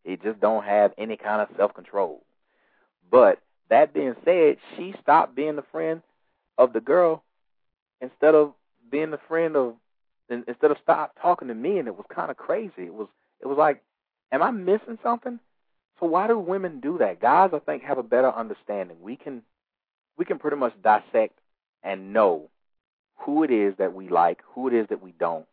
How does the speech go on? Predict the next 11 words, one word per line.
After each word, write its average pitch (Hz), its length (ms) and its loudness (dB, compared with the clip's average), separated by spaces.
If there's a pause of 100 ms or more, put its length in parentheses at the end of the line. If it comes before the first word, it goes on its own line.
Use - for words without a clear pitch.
(360)
who 131 240 -6
it 131 60 -4
is 113 180 2
that 98 160 0
betrayed 87 440 -6
us. 78 120 -12 (320)
We 113 240 -8
can 107 260 -14
know, 87 340 -2
hey, 117 160 2
look, 90 200 -4